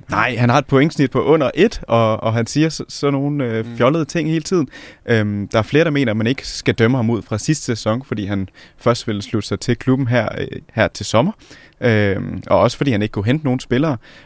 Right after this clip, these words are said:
Speaker 1: Men, øh, jeg synes simpelthen, niveauet er for lavt. Altså, de har, øh,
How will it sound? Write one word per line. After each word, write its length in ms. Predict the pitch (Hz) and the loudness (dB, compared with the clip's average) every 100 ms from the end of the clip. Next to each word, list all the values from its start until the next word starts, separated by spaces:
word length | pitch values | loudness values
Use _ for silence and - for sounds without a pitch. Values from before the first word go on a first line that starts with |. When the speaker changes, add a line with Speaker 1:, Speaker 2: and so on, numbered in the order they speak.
| - | -6
Speaker 1:
Men, 240 | 110 107 | -2 0
øh, 200 | 101 95 - - | 0 -2 -4 -4
jeg 80 | 101 | -2
synes 180 | 131 | -2
simpelthen, 300 | 120 107 90 | 0 -2 -2
niveauet 360 | 107 104 104 98 | -2 0 2 0
er 200 | - 90 92 _ _ | 0 -2 -2 _ _
for 200 | - 101 | -2 0
lavt. 520 | 92 90 101 - - - - | 0 0 -2 -2 -10 -14 -8
Altså, 480 | - 101 98 95 90 - - - - | -2 2 4 4 2 -4 -20 -18 -2
de 80 | 107 | 2
har, 340 | 117 127 | 4 4
øh, 60 | 113 | 4